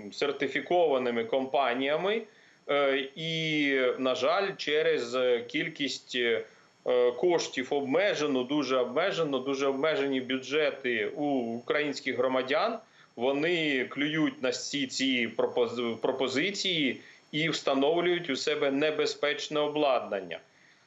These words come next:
Е, краще менше, але кра-, е, але безпечніше і,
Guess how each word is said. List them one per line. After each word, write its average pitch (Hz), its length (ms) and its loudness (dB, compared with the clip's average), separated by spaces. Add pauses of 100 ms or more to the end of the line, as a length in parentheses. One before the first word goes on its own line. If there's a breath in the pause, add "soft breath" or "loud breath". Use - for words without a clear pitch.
(120)
Е, 120 240 2
краще 160 680 -2
менше, 175 600 -2
але 127 440 2
кра-, 156 440 -2
е, 131 240 2
але 147 440 2
безпечніше 185 1400 0 (100)
і, 156 520 -2